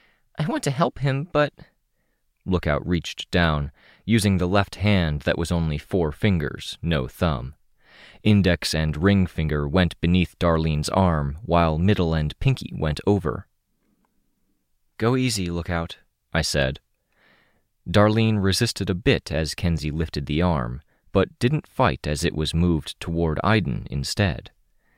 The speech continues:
"Help me help him?" Kenzie asked,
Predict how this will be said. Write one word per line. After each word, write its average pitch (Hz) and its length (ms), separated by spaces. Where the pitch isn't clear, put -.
"Help - 260
me 170 160
help 156 280
him?" 214 340
Kenzie 76 360
asked, 69 460